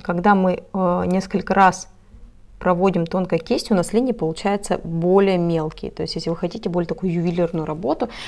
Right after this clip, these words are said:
но, э, здесь все-таки я оставила больше акцента на сиреневом. Э, здесь можно работать, смотрите, у нас черный расплывается, очень красиво, да?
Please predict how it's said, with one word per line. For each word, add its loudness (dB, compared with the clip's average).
но, 4
э, 4
здесь 0
все-таки -6
я 2
оставила 2
больше -2
акцента -2
на 0
сиреневом. 0
Э, 10
здесь 8
можно 8
работать, 8
смотрите, -2
у 4
нас 2
черный 4
расплывается, 0
очень -6
красиво, -2
да? 4